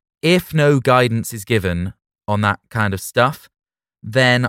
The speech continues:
I like to give options. I like to generally give two different reads of a script. But if you are gonna do that, make sure that your reads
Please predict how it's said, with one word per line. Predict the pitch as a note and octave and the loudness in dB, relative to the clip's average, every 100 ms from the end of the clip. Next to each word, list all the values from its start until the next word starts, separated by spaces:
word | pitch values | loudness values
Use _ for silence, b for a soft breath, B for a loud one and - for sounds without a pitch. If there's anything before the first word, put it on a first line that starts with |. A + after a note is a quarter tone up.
| - | 0
I | C3 C3 C3 | 2 2 2
like | B2+ A#2 - | 2 0 -2
to | A#2+ | -8
give | G2+ G#2 G2 F2+ - C3 | -2 0 0 -2 -4 -4
options. | B2+ - G#2 E2+ D#2 - - _ _ A2 | -2 -4 -6 -6 -8 -12 -16 _ _ -2
I | A2 | 0
like | A2 - | 0 -4
to | A#2 G#2 G2+ F#2+ | -4 -2 -2 -4
generally | - A#2 A2+ A2 G2 | 0 2 2 0 -2
give | G#2 G2+ - | 0 -2 -4
two | - A#2+ A#2 A2+ | -8 -4 -2 -2
different | A2+ G#2 - G2 E2 | -4 -4 -4 -6 -4
reads | F#2+ F#2 F2+ E2+ - - _ _ _ _ _ | -6 -4 -6 -8 -12 -14 _ _ _ _ _
of | A#2 G2+ F#2+ F2 - _ - | 2 2 2 -2 -12 _ -6
a | G#2 | -6
script. | F#2 - B2+ D#3 - - - _ G#2+ - | -6 -4 0 0 -2 -18 -20 _ -6 -2
But | A#2 | 0
if | C#3+ | -2
you | D#3+ D3+ | 2 2
are | E3 | 4
gonna | E3+ D#3 | 2 0
do | D3 | 0
that, | C#3+ C#3+ | 2 2
make | C3 C3+ - | 0 -2 -4
sure | - C3 B2+ A#2 | -4 0 2 2
that | G#2 | 0
your | A2+ A2+ G#2+ G#2+ G2 | 0 0 0 -2 -2
reads | A2 G#2 G2+ | 0 0 -2